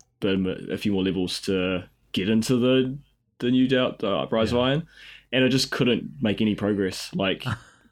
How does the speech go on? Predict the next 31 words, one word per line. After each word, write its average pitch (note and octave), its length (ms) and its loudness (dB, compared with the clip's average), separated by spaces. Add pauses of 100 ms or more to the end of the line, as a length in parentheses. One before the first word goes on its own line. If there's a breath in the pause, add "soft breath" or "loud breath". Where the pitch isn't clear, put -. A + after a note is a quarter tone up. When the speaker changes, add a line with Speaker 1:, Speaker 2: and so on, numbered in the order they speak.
Speaker 2:
<laughs> - 580 -10
Speaker 1:
just - 320 -4
no A2+ 80 4
matter B2+ 220 4
what A2 260 2
level, A2 300 2
what F#2+ 120 0
mission A2 300 0
I G2 60 2
chose, F#2 800 -2 (340)
the B2 220 -4
leveling B2 320 4
system G2+ 340 -2
in F2+ 120 -2
Destiny F#2 340 -4
is E2 180 -4
just - 220 -6
so F#2+ 180 0
messed F2 300 -4
up. D#2+ 140 -2
Speaker 2:
It E2+ 100 -6
was E2+ 140 -12
so E2 260 -12
weird. D#2+ 340 -12
It G2 100 -12
was, G2 120 -12
yeah, E2+ 400 -10
and A#2 100 -10
they, B2+ 100 -2
though C#3+ 240 -4
they, C#3+ 120 -4